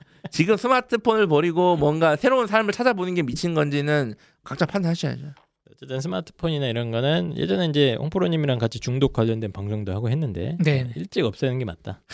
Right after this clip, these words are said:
Speaker 3: 사실 전자기기는 안 쓸수록 인간의 뇌가 좀 차분해지거든요.
Speaker 2: 아, 그래요?
Speaker 3: 공부하는 데 도움이 돼요. 근데 요즘 또 이게 생-, 생-, 어떻게 필수품이잖아요. 그러다 보니까 또 막 그럴 수도 없는 거고 좀 이게 어려운 문제예요.
Speaker 2: 예.
Speaker 3: 근데 학생이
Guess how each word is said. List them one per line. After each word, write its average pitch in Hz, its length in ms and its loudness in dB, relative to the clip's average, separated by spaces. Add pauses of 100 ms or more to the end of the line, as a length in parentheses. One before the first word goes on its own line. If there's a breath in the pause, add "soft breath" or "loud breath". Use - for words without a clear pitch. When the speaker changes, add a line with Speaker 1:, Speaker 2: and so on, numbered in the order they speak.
(320 loud breath)
Speaker 3:
사실 220 200 -4
전자기기는 196 840 -2
안 160 200 -2
쓸수록 254 800 -4
인간의 196 460 -2
뇌가 160 300 -2
좀 196 120 -8
차분해지거든요. 180 800 -6 (100)
Speaker 2:
아, - 160 -20
그래요? 110 220 -4
Speaker 3:
공부하는 214 320 0
데 - 40 -10
도움이 180 200 -4
돼요. 143 380 -8 (180)
근데 202 140 -4
요즘 311 280 -2
또 269 180 -8
이게 180 160 -6
생-, 311 260 -12
생-, 311 600 -8
어떻게 190 280 -6 (120)
필수품이잖아요. 185 1000 -4 (160)
그러다 233 220 -2
보니까 220 260 -6
또 220 160 -14
막 165 340 -8
그럴 240 160 -4
수도 214 200 -8
없는 160 200 -6
거고 165 240 -8
좀 185 200 -8
이게 156 80 -6
어려운 202 260 -2
문제예요. 147 500 -6 (140)
Speaker 2:
예. 92 160 -20 (100)
Speaker 3:
근데 220 220 -4
학생이 233 420 -4